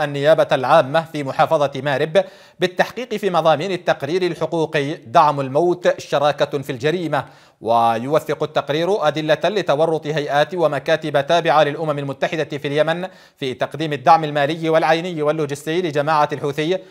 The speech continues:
وجهات أخرى تتبعها، تتبعها تحت مسميات مختلفة. وكشف التقرير عن تقديم مكاتب ووكالات للأمم المتحدة مبلغ مائة وستة وسبعين مليون دولار تحت يافطة نزع الألغام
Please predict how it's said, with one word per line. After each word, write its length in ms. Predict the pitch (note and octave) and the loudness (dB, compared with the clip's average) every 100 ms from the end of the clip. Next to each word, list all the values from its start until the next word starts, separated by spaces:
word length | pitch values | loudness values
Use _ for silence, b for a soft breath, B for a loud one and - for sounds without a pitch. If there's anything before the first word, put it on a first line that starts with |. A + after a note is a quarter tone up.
| B | B
وجهات 460 | - G2 B2 C#3+ C#3 | -14 -10 -2 -2 -2
أخرى 540 | C#3 F3+ F3+ E3 D#3 | -6 -4 2 6 6
تتبعها، 1120 | D3 F3+ - _ F3+ E3+ A3 D#3+ C#3 C#3+ D#3 - | 4 -2 -6 _ -2 0 0 -2 0 2 2 0
تتبعها 760 | F3 F3 - G3+ G3 C#3 D3 | -4 -6 -6 -4 -2 0 2
تحت 280 | C#3+ D3 - | 2 0 -4
مسميات 640 | D3 C#3+ C#3+ C#3 C#3+ D3 D3+ C#3+ C#3 - | -6 -4 -2 2 4 4 0 -6 -8 -10
مختلفة. 720 | C3+ C#3 - C#3 C3 C#3 B2 B B B | -8 -8 -2 -2 0 0 -2 B B B
وكشف 440 | F#3 F3+ B3 G#3 G3+ | 0 0 0 0 -2
التقرير 480 | F#3 F3+ D3+ F3+ F3+ | 0 -2 0 0 2
عن 260 | E3 D#3+ | 2 2
تقديم 560 | E3 D#3+ C3+ D#3 F3+ F3 | -2 -2 -4 -4 -4 -2
مكاتب 500 | D#3 C#3+ D3+ F3+ F3+ | 0 2 0 2 2
ووكالات 680 | F3 E3+ D#3+ E3 E3 D3 D3 | 4 4 4 4 4 2 0
للأمم 420 | C#3 D3 D#3 C#3+ | -6 -4 -4 -4
المتحدة 500 | C#3 C3+ F#3 E3+ D#3+ | -6 -4 -2 -2 -6
مبلغ 440 | D#3 D3+ D3+ C#3+ C#3+ | -4 -2 0 0 0
مائة 380 | D#3 D3+ D3+ D#3 | -2 -2 -4 -6
وستة 680 | E3+ D3+ C#3+ D#3+ D3 - | -2 -2 -2 -4 -4 -4
وسبعين 540 | D3+ C#3 C3 C3 D3+ C#3+ | -4 -2 -4 -4 -4 -4
مليون 320 | C3+ D#3 D3 | -2 -2 -2
دولار 520 | C#3 C#3 D3 D3 G3+ G3 B B - | 0 2 2 2 -4 -10 B B 0
تحت 240 | G3 - | 0 2
يافطة 580 | F#3 F3 D#3+ G#3 E3+ F3+ | 2 4 2 0 -4 -4
نزع 240 | D#3+ C#3+ | -4 -4
الألغام 600 | D#3+ D3 C#3 D#3 D#3+ F3+ | -2 -2 2 4 6 4